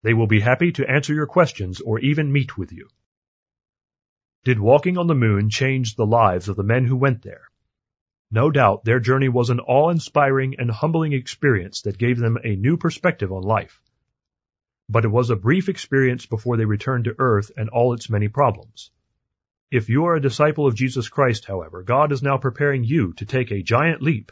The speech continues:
that will encompass much more than Earth and more than the moon. He is preparing you to inherit the universe. May we suggest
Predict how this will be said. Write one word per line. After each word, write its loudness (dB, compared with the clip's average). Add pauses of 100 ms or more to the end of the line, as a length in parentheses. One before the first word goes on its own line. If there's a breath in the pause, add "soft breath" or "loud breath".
that 2
will 2
encompass -2
much 0
more 0
than -2
Earth 0 (300)
and 2
more 4
than 0
the 2
moon. 0 (1000)
He -2
is 0
preparing 2
you 0
to -2
inherit 0
the -6
universe. -6 (1500)
May 4
we 4
suggest 0